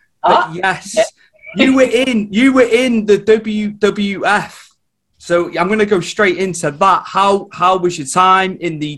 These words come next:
Speaker 1: W W F?
Speaker 2: Um, well, I, um, uh, trained with, uh, Fabulous Moolah, and, um, her, we, that was a pipeline to W W F at the time.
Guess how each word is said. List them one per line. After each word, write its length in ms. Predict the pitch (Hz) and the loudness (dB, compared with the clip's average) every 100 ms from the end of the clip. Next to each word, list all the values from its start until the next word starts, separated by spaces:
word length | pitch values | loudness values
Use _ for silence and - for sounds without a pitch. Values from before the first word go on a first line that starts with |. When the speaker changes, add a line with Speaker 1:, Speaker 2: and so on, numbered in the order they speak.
| - | -8
Speaker 1:
W 180 | 151 143 | -6 -6
W 320 | 139 135 135 | -6 -4 -4
F? 380 | 120 - - _ _ _ _ _ _ _ _ _ _ _ | -4 -10 -20 _ _ _ _ _ _ _ _ _ _ _
Speaker 2:
Um, 480 | 185 190 190 190 185 - - | 2 4 2 -2 -6 -10 2
well, 540 | 208 208 208 - - _ | 4 6 4 0 -16 _
I, 480 | 196 202 202 196 190 | 0 2 4 2 2
um, 520 | 180 180 175 180 185 - - _ _ _ | 2 2 -2 -8 -12 -20 -20 _ _ _
uh, 600 | 165 160 160 156 151 151 - 131 131 _ | 2 4 6 4 2 -2 -8 -18 -20 _
trained 360 | - 208 214 196 | 0 2 2 0
with, 240 | 180 185 | -2 0
uh, 240 | 160 156 151 | 2 2 2
Fabulous 460 | 175 175 165 - | 0 0 -4 -2
Moolah, 500 | 185 180 190 202 202 - | 2 4 4 2 -2 -6
and, 540 | 170 170 160 160 156 165 | -2 2 0 -2 -2 2
um, 300 | 151 151 - 185 | 2 0 -6 -4
her, 300 | 175 170 - | -2 -2 -4
we, 200 | 175 - | -4 0
that 180 | 170 156 | -2 -2
was 100 | 180 | -6
a 60 | |
pipeline 580 | - 170 160 156 151 147 | -4 -2 0 -2 -4 -6
to 140 | - | -8
W 260 | - 156 151 | -2 -2 -2
W 340 | 151 147 147 | -4 -4 -4
F 260 | 147 143 147 | -2 -2 -4
at 120 | 143 | -8
the 60 | 139 | -10
time. 460 | - 147 139 139 | -6 -4 -4 -8